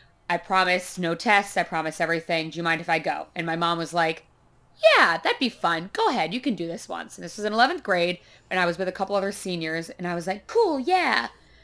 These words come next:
This bee <laughs> of a teacher, I wasn't in school, and she had heard that we were going on a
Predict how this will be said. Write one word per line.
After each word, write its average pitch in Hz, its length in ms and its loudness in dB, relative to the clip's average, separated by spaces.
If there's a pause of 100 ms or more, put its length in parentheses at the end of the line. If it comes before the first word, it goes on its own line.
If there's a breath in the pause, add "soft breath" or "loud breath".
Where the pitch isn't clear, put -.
(800 soft breath)
This 262 520 2
bee 196 680 2 (440)
<laughs> - 880 -4
of 233 120 6
a 294 60 2
teacher, 170 560 -2 (840 soft breath)
I 233 160 8
wasn't 311 320 0
in 269 120 -2
school, 190 480 0
and 175 180 -6
she 247 200 -2
had 220 140 2
heard 214 420 0
that 185 220 0
we 190 100 -2
were 185 100 0
going 180 360 0
on 165 400 -2 (140)
a 156 480 -2